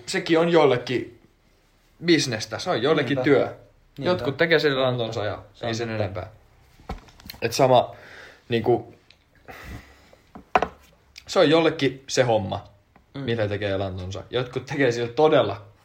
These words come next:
Speaker 1: kovat rahat.
Speaker 2: Älä.
Speaker 1: Ja menestyy siinä.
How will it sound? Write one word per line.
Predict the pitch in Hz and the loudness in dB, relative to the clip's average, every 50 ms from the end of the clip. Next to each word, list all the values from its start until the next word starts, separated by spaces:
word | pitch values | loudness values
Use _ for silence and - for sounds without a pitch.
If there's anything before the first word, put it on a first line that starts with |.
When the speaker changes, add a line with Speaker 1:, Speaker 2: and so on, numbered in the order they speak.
| _ _ _ _ _ | _ _ _ _ _
Speaker 1:
kovat | - 104 101 95 95 95 | -4 -4 -4 -4 -4 -6
rahat. | - 95 98 98 98 104 - - _ _ _ _ _ _ _ - - - | -8 -8 -8 -8 -10 -12 -14 -20 _ _ _ _ _ _ _ -20 -16 -10
Speaker 2:
Älä. | 101 107 104 101 101 - - - - _ _ _ _ _ _ - | -6 -4 -2 -4 -4 -6 -12 -18 -20 _ _ _ _ _ _ -10
Speaker 1:
Ja | - 101 | -8 -6
menestyy | 101 98 95 90 90 - - - 80 82 | -4 -2 -2 -4 -4 -6 -6 -8 -8 -6
siinä. | 85 78 80 80 | -6 -8 -10 -12